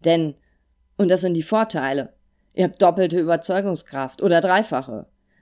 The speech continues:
Ihr könnt mehr begeistern. Für mich zum Beispiel als Zuhörer mag ich das sehr gern, wenn vorne zwei Personen oder auch drei stehen und zusammen präsentieren.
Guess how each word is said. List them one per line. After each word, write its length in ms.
Ihr 100
könnt 460
mehr 500
begeistern. 880
Für 160
mich 300
zum 180
Beispiel 380
als 280
Zuhörer 460
mag 240
ich 100
das 200
sehr 100
gern, 400
wenn 160
vorne 520
zwei 420
Personen 680
oder 260
auch 100
drei 340
stehen 440
und 340
zusammen 760
präsentieren. 920